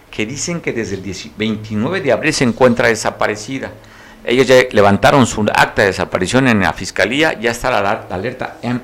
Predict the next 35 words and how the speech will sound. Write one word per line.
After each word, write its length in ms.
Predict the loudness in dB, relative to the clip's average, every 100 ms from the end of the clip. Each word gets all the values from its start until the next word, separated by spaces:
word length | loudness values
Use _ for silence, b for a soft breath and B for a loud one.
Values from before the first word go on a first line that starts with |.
| -8
Amber, 380 | -4 -4 -4 -8 -12 b b b -10
pero 240 | -6 -6 -6
no 360 | -4 -4 -2
han 320 | -4 -4 -8 -12 -6
dado 300 | -2 -2 -2
con 180 | -6 -6
el 100 | -6
paradero 440 | -4 -2 -2 -4
de 60 | -6
Judith 340 | -8 -10 -8
Blanco, 480 | -4 -2 -4 -8 -12 -14 B B B
de 120 | -10
diecinueve 540 | -6 -6 -4 0 2 2
años 200 | 0 0
de 100 | 2
edad. 280 | 2 0 -2 -20 -14 -2
Ayer 420 | 0 2 0 0 -12 -20
se 220 | -10 -2 0
manifestaron 680 | 0 -2 -2 2 4 4 -2 B B B -6
frente 280 | -4 0 -2
a 140 | 0
Palacio 400 | 0 0 -2 0
de 80 | 2
Gobierno. 480 | 2 -2 -10 -16 -20 _
Usted 260 | -4 4 8
sabe, 320 | 8 10 8
es 160 | 8 6
esto 400 | 4 6 8 8
el, 420 | 8 6 2 -2
el 140 | -6
tianguis 400 | 2 4 4 0
turístico, 680 | 2 0 0 -6 -4 4 6
es 260 | 8 6 4
un 140 | 2
tianguis 520 | 2 2 2 2 -2